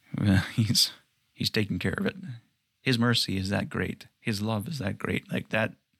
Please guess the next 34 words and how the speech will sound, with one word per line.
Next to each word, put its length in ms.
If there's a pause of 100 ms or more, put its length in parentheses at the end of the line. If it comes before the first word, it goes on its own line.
sin 340
does 160
not 240
put 220
him 160
off. 280
He's, 260 (1200)
he 180
still 300
brings 340
you 140
in 140
close. 420 (1200)
So 280 (480)
bringing 540
that 340
view 440
of 120
God's 280
character 580
back 420
to 120
your, 320 (420)
into 240
your 160
vision, 420
back 260
to 120
your 100
memory, 420
back 260
to 80
your 140
heart. 260